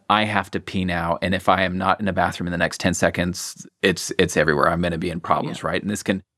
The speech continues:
Speaker 1: this can create a lot of anxieties for patients where they are just constantly next to a bathroom. They're not gonna go on road trips anymore, that kind of thing. Mirabegron and, uh, Vibegron are the two medicines that are probably the cleanest as far as side effects go. But as you relax a bladder,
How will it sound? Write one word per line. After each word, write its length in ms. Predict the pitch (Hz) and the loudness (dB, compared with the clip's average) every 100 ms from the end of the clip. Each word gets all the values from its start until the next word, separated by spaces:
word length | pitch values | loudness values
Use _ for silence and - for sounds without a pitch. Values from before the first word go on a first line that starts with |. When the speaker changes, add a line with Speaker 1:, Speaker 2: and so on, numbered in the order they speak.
| _ - | _ -2
Speaker 1:
this 160 | 214 | 0
can 100 | 151 | 0
create 240 | - 135 113 | 4 6 8
a 40 | |
lot 120 | 107 | 6
of 80 | - | 4
anxieties 420 | 95 92 104 110 | 2 4 4 2
for 140 | - 110 | 0 2
patients 440 | 110 110 113 - | 2 0 -2 -2
where 120 | 90 | -2
they 160 | 90 80 | 0 -4
are 100 | 82 | -4
just 220 | 90 - | -6 -6
constantly 460 | - 98 - 101 95 | 2 2 2 -2 0
next 180 | 95 - | 0 0
to 80 | |
a 40 | 90 | 2
bathroom. 340 | 90 95 90 | 2 0 0
They're 80 | 87 | 2
not 120 | 90 | 2
gonna 160 | 95 90 | 2 -2
go 100 | 87 | -2
on 100 | 95 | 2
road 240 | 123 120 | 4 4
trips 240 | - 110 98 | 0 -2 -2
anymore, 280 | 95 95 | -4 -4
that 140 | 98 95 | -6 -4
kind 140 | 90 | -6
of 60 | 90 | -4
thing. 240 | 90 95 _ _ _ _ - | -4 -4 _ _ _ _ 0
Mirabegron 960 | 120 127 139 131 131 131 127 127 135 - | 6 8 8 6 4 6 4 4 0 0
and, 380 | 110 104 101 95 - | 2 4 4 0 0
uh, 220 | 95 95 | 2 2
Vibegron 800 | 92 107 104 98 90 87 101 - _ _ _ 104 | 0 2 2 2 0 0 -2 -8 _ _ _ 4
are 120 | 101 | 4
the 100 | 95 | 4
two 240 | - 170 | 0 4
medicines 440 | 151 127 - 120 - | 4 4 2 0 4
that 120 | 101 | 4
are 60 | |
probably 380 | 98 143 147 120 | 4 4 4 2
the 100 | 101 | 0
cleanest 720 | - - 135 127 135 151 - | -4 -6 -2 0 0 -2 -2
as 100 | 135 | -2
far 220 | - 123 | 6 8
as 120 | 120 - | 6 4
side 220 | 113 117 | 2 2
effects 320 | - 123 - | 0 -2 2
go. 300 | 127 131 143 _ _ _ _ - | 4 4 2 _ _ _ _ 6
But 320 | 135 - _ | 6 6 _
as 200 | 120 107 | -2 0
you 100 | 113 | 0
relax 520 | 107 104 107 113 - 110 | 0 2 4 2 0 -6
a 60 | |
bladder, 680 | 98 101 101 98 120 135 143 | -2 0 2 4 4 4 -2